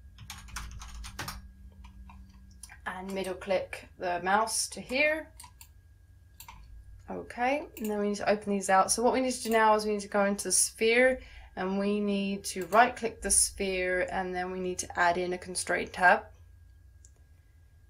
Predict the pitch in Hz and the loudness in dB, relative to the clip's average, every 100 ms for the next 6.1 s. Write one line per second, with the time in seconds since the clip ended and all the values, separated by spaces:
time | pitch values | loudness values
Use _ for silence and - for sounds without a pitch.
0 | - 214 170 185 175 175 185 214 240 - | -18 -12 -4 0 0 0 2 2 2 0
1 | - 202 190 185 185 - 196 196 - 277 | 0 0 -2 -2 -6 -8 -6 -6 2 4
2 | - - 214 208 202 185 - 240 285 302 | 4 8 10 12 12 8 4 4 4 4
3 | 294 - 202 196 202 - 190 190 - 190 | 2 2 0 0 -2 -6 -6 -2 0 0
4 | 185 - - 220 254 - - 277 294 269 | -2 -8 0 0 2 0 2 2 2 0
5 | 185 - 196 208 - - 196 233 277 294 | -6 -6 -6 -6 -8 -4 2 6 6 6
6 | 302 | 4